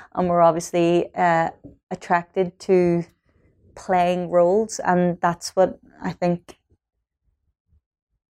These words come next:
<laughs> that's what, if you go back to what Tom says in terms of,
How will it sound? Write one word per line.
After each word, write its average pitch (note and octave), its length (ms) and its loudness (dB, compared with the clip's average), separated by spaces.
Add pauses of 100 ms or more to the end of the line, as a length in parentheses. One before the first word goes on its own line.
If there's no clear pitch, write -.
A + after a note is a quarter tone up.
(920)
<laughs> - 320 -6
that's - 260 -2
what, F3+ 300 0
if F3+ 280 -6
you F3 300 -4 (120)
go F3+ 80 -2
back E3+ 240 -4
to F#3 60 -4
what F3 200 -2
Tom F3 260 -2
says F3+ 360 -2
in F3+ 100 -8
terms F3 280 -2
of, E3+ 200 0